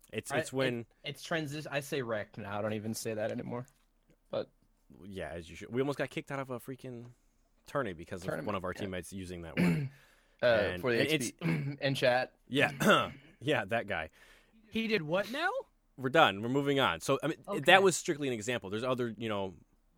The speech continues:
Speaker 3: Yeah.
Speaker 1: things that people could be saying, but it's when you, you know, you're, you're s-
Speaker 2: Uh, <laughs>
Speaker 1: physically attacking someone with your words in various ways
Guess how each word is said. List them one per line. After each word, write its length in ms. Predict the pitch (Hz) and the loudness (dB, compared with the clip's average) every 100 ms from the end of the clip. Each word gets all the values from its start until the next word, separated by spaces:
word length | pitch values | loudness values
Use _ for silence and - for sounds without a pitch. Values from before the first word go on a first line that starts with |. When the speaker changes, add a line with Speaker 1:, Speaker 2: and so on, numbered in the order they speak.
| _ 170 | _ -8
Speaker 3:
Yeah. 180 | 170 | -2
Speaker 1:
things 360 | 156 143 127 113 | 2 2 2 -2
that 120 | 113 | -6
people 220 | - 113 | -6 -8
could 100 | 107 | -8
be 80 | 104 | -8
saying, 240 | - 98 85 | -4 -4 -4
but 80 | |
it's 160 | 95 107 | -8 -8
when 220 | 110 107 | -6 -6
you, 100 | 104 | -6
you 100 | 104 | -6
know, 140 | 98 92 | -6 -6
you're, 240 | 90 90 - - - | -8 -10 -14 -20 -14
you're 80 | 107 | -10
s- 80 | - | -8
Speaker 2:
Uh, 260 | 101 107 - 131 120 135 - _ _ | -6 -6 -8 -10 -10 -12 -18 _ _
<laughs> 480 | _ _ _ _ | _ _ _ _
Speaker 1:
physically 480 | - 185 165 143 143 | 0 2 2 0 -2
attacking 540 | 120 - 113 113 113 95 | -2 -2 -2 -2 -6 -6
someone 340 | 101 92 92 | -6 -4 -8
with 100 | 90 | -8
your 160 | 92 87 | -10 -10
words 680 | 87 95 95 90 85 78 | -8 -6 -4 -6 -8 -10
in 100 | 87 | -12
various 460 | 82 90 85 80 - | -8 -6 -6 -10 -8
ways 600 | 92 87 80 76 73 | -6 -6 -8 -12 -16